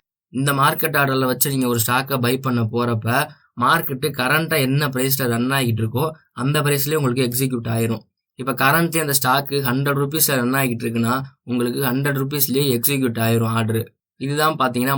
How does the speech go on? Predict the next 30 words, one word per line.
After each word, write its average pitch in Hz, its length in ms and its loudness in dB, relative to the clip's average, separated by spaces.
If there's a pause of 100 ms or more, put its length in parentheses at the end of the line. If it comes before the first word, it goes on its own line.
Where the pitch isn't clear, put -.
(100)
மார்க்கெட் 123 380 -2
ஆர்டர். 110 320 -2 (220)
நெக்ஸ்ட் 139 240 0
லிமிட் 170 340 2
ஆர்டர் 135 200 2
பத்தி 120 260 -2
பார்ப்போம். 120 520 -4 (200)
இப்ப 131 180 -4 (100)
சேம் 175 180 4
அதே 139 260 2
மாதிரி 131 560 0
ஒரு 127 260 -6
ஸ்டாக்கு 143 320 -2 (100)
ஹண்ட்ரட் 139 360 0
ருப்பீஸ்ல 139 320 -2
பாத்தீங்கன்னா 117 480 0
ரன் 120 180 0
ஆகிட்டு 117 300 -2
இருக்கு. 110 400 -4 (160)
நீங்க 151 240 -2
என்ன 156 180 0
நினைக்கிறீங்கன்னா, 135 580 2 (260)
ஹண்ட்ரட் 147 340 0
ருப்பீஸ் 147 280 -2
வந்து 139 220 0
ரொம்ப 131 280 2
ஓவரா 127 320 2
இருக்கு, 113 460 -2 (200)
ஒரு 123 200 -2
நைன்டி 151 400 0